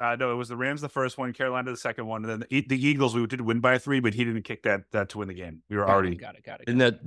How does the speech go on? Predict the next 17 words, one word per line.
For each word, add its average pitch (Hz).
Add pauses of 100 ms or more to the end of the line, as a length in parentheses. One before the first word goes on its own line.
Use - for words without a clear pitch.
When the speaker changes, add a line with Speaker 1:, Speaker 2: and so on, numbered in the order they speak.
Speaker 3:
that, -
that 139
Titans 123
kick 92
too. 107
I 101
was 104
at 104
that 90
game, 87
bro, 82 (100)
and 90 (100)
that 107
was 107
the 107
coldest 113
day 98